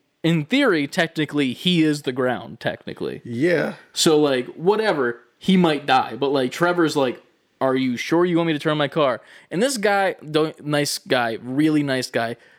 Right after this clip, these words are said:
Speaker 1: there was this moment where he was just like, "Turn the key." And he just kept doing this motion to Trevor. And Trevor's like,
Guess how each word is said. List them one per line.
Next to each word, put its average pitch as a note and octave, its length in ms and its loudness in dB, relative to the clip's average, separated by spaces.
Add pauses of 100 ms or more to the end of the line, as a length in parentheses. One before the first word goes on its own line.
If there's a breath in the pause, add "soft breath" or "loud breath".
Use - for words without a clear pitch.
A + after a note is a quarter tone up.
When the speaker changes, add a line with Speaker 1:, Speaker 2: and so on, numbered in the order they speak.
Speaker 1:
there D3+ 120 2
was D#3+ 120 0
this D#3 160 -4
moment D#3 360 0
where C#3+ 100 -2
he C#3+ 120 0
was C#3 100 0
just C3 180 -4
like, A#2+ 180 -6 (480)
"Turn - 240 -14
the C#3+ 60 -8
key." - 340 -8 (340)
And B2+ 120 -4
he B2 80 -4
just A2 160 -6
kept B2 220 -8
doing A#2 240 -2
this B2+ 180 -6
motion A#2 360 -2
to A2+ 80 -14
Trevor. A2+ 280 -2
And G#2 80 -10
Trevor's A#2+ 300 -4
like, A2 260 -6